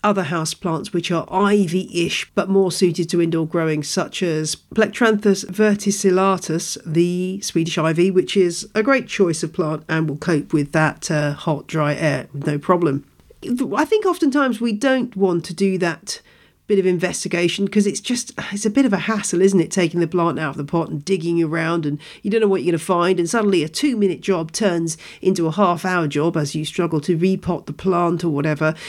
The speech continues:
But it really is worth looking if you want to identify what's growing wrong with this ivy. And the Dracaena, you didn't send a photo of that, Jackie, but I imagine it's the same story.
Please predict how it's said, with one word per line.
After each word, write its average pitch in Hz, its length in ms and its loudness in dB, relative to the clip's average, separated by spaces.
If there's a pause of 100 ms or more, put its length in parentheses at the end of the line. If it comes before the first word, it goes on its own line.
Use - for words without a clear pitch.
(180)
But 262 120 2
it 254 80 2
really 262 360 4
is 208 140 2
worth 202 280 4
looking 170 260 2
if 160 160 0
you 185 60 0
want 175 160 2
to 170 260 -2 (340)
identify 160 640 0
what's 156 440 -4
growing 151 340 0
wrong 147 220 0
with 147 160 -2
this 147 180 -2
ivy. 147 420 -2
And 190 140 0
the 220 80 0
Dracaena, 254 680 0 (100)
you 202 140 0
didn't 214 160 2
send 196 200 2
a 196 40 2
photo 190 440 2
of 160 140 -4
that, 165 260 -4
Jackie, 185 400 -2
but 180 220 -2
I 196 140 2
imagine 220 320 2
it's 165 120 -4
the 175 80 -4
same 170 280 0
story. 175 600 0